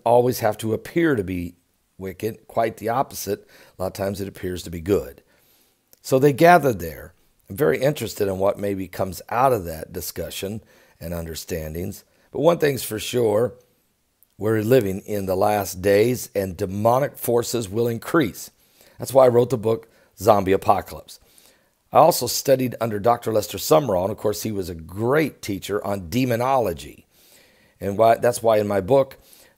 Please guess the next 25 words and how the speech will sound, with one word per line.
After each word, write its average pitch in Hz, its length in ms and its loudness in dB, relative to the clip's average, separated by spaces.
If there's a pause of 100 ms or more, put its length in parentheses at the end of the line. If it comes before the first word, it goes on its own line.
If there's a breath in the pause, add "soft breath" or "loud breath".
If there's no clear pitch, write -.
Zombie 104 340 2
Apocalypse, 120 540 2
I 104 140 0 (160)
named, 113 600 -4
I 113 120 0
talk 120 400 0
more 117 260 4
than 104 160 -4
just 110 260 -4
the 92 220 -6 (260 soft breath)
phenomenon 110 720 2
of 90 100 -4
the 90 280 -4
zombie 92 560 0
apocalyptic 98 800 -2
demon 95 440 -2
that 85 160 -2
I 104 100 0
call 98 320 -2
it 90 40 -2
almost 113 400 -2
a 92 40 -10
return 107 460 -4
to 90 100 0
legion, 92 640 -4